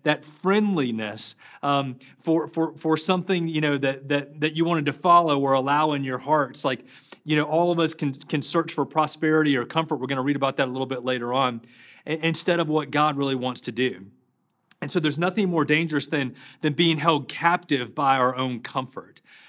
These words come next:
And, and I think, you know, when we look at Babylon and Daniel and his friends and the situation they were in, it was, it was a friendly captivity, but it was captivity nonetheless. And they never forgot that, like, who they worshiped and who they were following,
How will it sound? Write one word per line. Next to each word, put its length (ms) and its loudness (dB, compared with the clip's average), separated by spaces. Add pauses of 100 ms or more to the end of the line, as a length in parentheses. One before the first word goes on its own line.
(220)
And, 200 0
and 140 0
I 60 6
think, 340 -2
you 80 0
know, 160 2
when 340 -6
we 80 0
look 220 0
at 100 -2
Babylon 540 0
and 140 -6
Daniel 360 0
and 80 -4
his 140 -6
friends 320 -4
and 60 -8
the 40 -6
situation 540 -4
they 80 -2
were 120 -2
in, 100 0
it 80 -4
was, 220 -4 (220)
it 100 0
was 180 0
a 40 4
friendly 380 -2
captivity, 640 -2
but 100 -4
it 80 -8
was 140 -8
captivity 600 -6
nonetheless. 600 -8
And 120 -2
they 140 2
never 460 -4 (320)
forgot 560 -2
that, 260 -16
like, 220 -6
who 320 2
they 160 2
worshiped 480 -4
and 100 -8
who 220 -4
they 100 0
were 140 -4
following, 500 -4